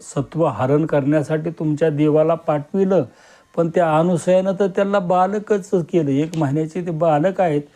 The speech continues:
अनुसयाच्या पाळण्यामध्ये खेळायले आहेत,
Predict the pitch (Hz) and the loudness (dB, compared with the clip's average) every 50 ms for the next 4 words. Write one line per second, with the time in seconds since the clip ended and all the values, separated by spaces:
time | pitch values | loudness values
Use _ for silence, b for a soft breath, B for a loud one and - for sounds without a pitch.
0 | b b b b b b b b - 143 139 147 160 165 156 - 175 175 180 180 | b b b b b b b b -2 0 2 2 2 2 2 2 4 4 4 2
1 | 175 160 - 185 175 175 170 165 165 160 - 170 147 123 123 131 151 160 170 180 | 0 0 0 2 4 4 4 2 0 0 -2 -4 -2 -2 0 2 2 2 2 0
2 | 185 175 202 190 - - 175 180 180 180 180 175 165 170 170 156 151 151 | -2 0 -2 -2 -2 0 0 2 4 4 4 2 2 2 2 4 2 0